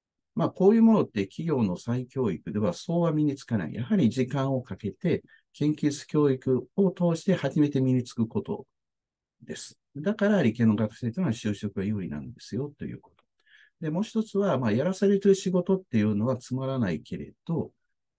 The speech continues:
やっている仕事を、自主的にやっている仕事は面白い。このマインドチェンジというのも重要で。で、まあ、こういうことを考えると、まあ、人生三分の二を占める社会人生活で、やっている仕事を楽しむためには、やっ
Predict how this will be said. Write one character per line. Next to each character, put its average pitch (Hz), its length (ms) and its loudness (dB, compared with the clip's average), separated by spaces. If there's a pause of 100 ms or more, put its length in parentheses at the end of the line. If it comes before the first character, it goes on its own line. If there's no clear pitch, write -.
(140)
や 127 180 2
っ - 80 -8
て 226 120 4
い 214 40 8
る 202 60 6
仕 185 140 0
事 170 240 2
を、 113 60 4
自 117 180 4
主 - 100 -8
的 139 240 0
に 165 140 6
や 113 140 6
っ - 80 -6 (100)
て 208 60 4
い 196 80 8
る 190 80 6
仕 190 140 -6
事 175 240 -2
は 110 80 0
面 131 200 0
白 101 220 0
い。 - 120 -10
こ 180 80 0
の 170 80 4
マ 160 200 2
イ 180 40 4
ン 180 60 4
ド 175 100 2
チ 175 140 -4
ェ - 20 0
ン 156 40 -2
ジ 135 120 -6
と 196 100 -4
い - 20 2
う - 20 2
の 156 60 2
も 87 100 2
重 - 260 -4
要 82 180 -6
で。 113 160 -8 (920)
で、 196 300 4 (260)
ま 190 120 2
あ、 - 40 4
こ 190 120 4
う 196 40 8
い - 20 8
う - 20 8
こ 196 80 4
と 156 80 4
を - 20 2
考 120 140 0 (240)
え 120 160 2
る 113 180 0
と、 135 340 -2
ま 120 140 2
あ、 104 60 4
人 131 260 2
生 98 260 -2
三 135 400 -2
分 139 240 0
の 135 140 2
二 131 200 -2 (300)
を 165 100 2
占 - 200 2
め 127 140 4
る 101 80 0
社 92 180 -6
会 104 240 2
人 110 160 2
生 120 240 -2
活 - 320 -12
で、 117 160 -6 (640)
や 120 140 0
っ 151 100 -10
て 180 100 -2
い 175 80 4
る 170 120 2
仕 - 320 -8
事 170 220 0
を 139 120 2
楽 156 200 0
し 180 140 -4
む 170 140 0
た 165 140 -2
め 147 160 -2
に 135 180 -4
は、 180 180 0
や 117 140 2
っ 117 60 -10